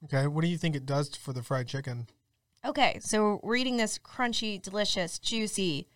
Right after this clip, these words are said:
Speaker 2: spicy fried chicken, this has a crispness, dryness. I mean, it works with the fattiness of the fried chicken, that juicy, like,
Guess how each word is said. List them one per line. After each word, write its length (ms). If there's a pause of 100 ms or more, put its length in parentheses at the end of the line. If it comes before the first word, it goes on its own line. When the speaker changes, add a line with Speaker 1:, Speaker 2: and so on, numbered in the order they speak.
(340)
Speaker 2:
spicy 520
fried 260
chicken, 460 (100)
this 380
has 520 (440)
a 60
crispness, 1160 (300)
dryness. 1120 (520)
I 80
mean, 140
it 140
works 760
with 420
the 180
fattiness 920
of 60
the 100
fried 320
chicken, 540
that 220
juicy, 800
like, 360